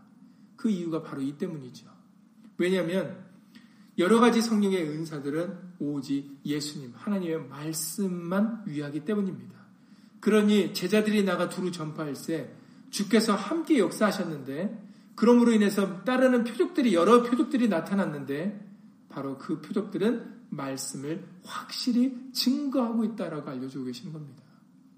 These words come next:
그러니 오직 예수의 말씀만 위한다라는 거죠. 이번 주일에도 마지막에 말씀을 드렸던 베드로전서 이 장의 구 절 말씀도 그러합니다. 베드로전서 이 장 구 절에서도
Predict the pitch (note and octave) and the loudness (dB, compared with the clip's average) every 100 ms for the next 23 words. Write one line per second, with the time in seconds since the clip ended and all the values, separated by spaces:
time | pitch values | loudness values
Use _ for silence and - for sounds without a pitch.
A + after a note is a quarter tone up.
0 | - _ - _ _ _ - _ _ _ | -20 _ -20 _ _ _ -20 _ _ _
1 | - - - - _ _ _ _ _ _ | -20 -20 -20 -20 _ _ _ _ _ _
2 | _ _ - D3+ C#3 C3 C3 B2+ C3 C3 | _ _ -12 -10 -6 -6 -6 -4 -4 -6
3 | C#3+ C3 C#3+ - G3 F3+ F3 D3 D#3+ D#3 | -8 -8 -6 -4 -2 -2 -2 -2 -4 -4
4 | C#3+ C3 B2 A2+ - - - _ - - | -8 -8 -12 -14 -16 -20 -20 _ -20 -6
5 | D#3 D#3 D3+ D#3 D3+ D3 C#3+ C#3+ - - | -2 -2 -2 0 0 0 -2 -4 -8 -20
6 | - D#3 C#3+ D#3 D3 C#3+ D3 G3 - - | -8 -6 -4 -4 -4 -4 -4 -6 -10 -10
7 | C#3 C#3 E3 D3 B2+ D3 C#3 C#3 C#3 G#3 | -8 -6 -6 -6 -6 -6 -6 -8 -8 -8
8 | - - - D#3 E3 F3+ E3 D#3 C#3+ C#3 | -10 -18 -10 -6 -4 -4 -6 -6 -6 -6
9 | E3+ D#3 D3+ - E3 F3 E3 F3 - C#3+ | -8 -6 -8 -8 -4 -4 -4 -8 -8 -10
10 | - D#3+ D3 B2 A2 - - - - - | -8 -8 -8 -10 -16 -20 -20 -20 -20 -20
11 | - - - D#3+ E3+ E3+ D#3+ D#3+ C#3+ D#3+ | -20 -12 -4 -2 -2 -4 -6 -6 -6 -6
12 | D3+ D#3+ D#3+ C#3+ C#3+ B2+ C#3+ B2+ | -6 -4 -2 -2 -6 -8 -8 -10